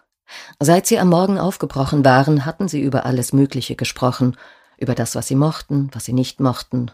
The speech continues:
und vieles andere. Jetzt wurde die Unterhaltung zum ersten Mal persönlicher.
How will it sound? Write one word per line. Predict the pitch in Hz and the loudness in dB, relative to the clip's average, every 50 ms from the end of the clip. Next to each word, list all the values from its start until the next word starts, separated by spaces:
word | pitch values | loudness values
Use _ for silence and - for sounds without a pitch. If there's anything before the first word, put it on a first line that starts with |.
| _ | _
und | - - 165 | -8 -6 -6
vieles | - - 196 147 131 - | -6 -6 -6 -6 -6 -4
andere. | - 120 120 117 113 110 - 147 147 _ _ _ _ _ _ _ _ _ _ _ _ _ _ _ _ _ - | -4 -4 -2 -4 -4 -6 -10 -12 -14 _ _ _ _ _ _ _ _ _ _ _ _ _ _ _ _ _ 0
Jetzt | 156 165 175 175 - - - | 2 2 2 2 -2 -8 -6
wurde | 214 220 214 208 | -4 -4 -4 -4
die | - 185 | -4 -2
Unterhaltung | - 175 170 - 160 147 151 165 160 - 190 196 185 | -2 -2 0 0 -2 -2 -2 -2 -2 -2 -4 -4 -4
zum | - 202 196 | -4 -4 -4
ersten | - 156 147 131 - - - 139 | -2 -2 -2 -2 -2 -4 -2 -2
Mal | 131 127 120 120 123 123 | 0 0 0 0 -2 -2
persönlicher. | - - 160 143 131 127 117 117 110 107 - - - 98 - | -2 -4 -2 0 0 0 0 -2 -4 -6 -8 -10 -10 -12 -14